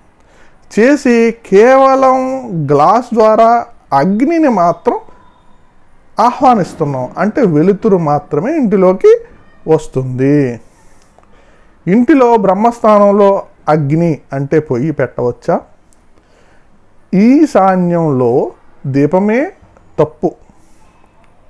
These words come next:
అగ్ని ఉండరాదు అనే సిద్ధాంతులున్న మన సమాజంలో బ్రహ్మస్థానంలో అధిక అగ్నిని ఆహ్వానిస్తారా? అదృష్టం అనే పదంతో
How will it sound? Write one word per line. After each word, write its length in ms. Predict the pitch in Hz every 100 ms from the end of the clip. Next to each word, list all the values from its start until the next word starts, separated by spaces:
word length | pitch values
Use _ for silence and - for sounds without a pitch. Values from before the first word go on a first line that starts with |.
| -
అగ్ని 260 | 135 165 233
ఉండరాదు 640 | 190 165 175 175 170 131 - - _ _ -
అనే 220 | 139 160
సిద్ధాంతులున్న 960 | 151 120 120 143 147 139 135 127 113 98 - _ -
మన 260 | 117 113 127
సమాజంలో 800 | 139 123 131 127 127 117 135 - - _ _ _ _
బ్రహ్మస్థానంలో 920 | 127 143 208 262 254 208 180 156 160 277
అధిక 440 | - - 208 247
అగ్నిని 540 | 247 156 160 180 208
ఆహ్వానిస్తారా? 1500 | 302 170 - - 180 208 185 - - 123 113 123 143 147 104 - _ _ _ - _ -
అదృష్టం 560 | 143 170 247 247 247
అనే 220 | 208 185
పదంతో 640 | 180 165 143 139 139 214 381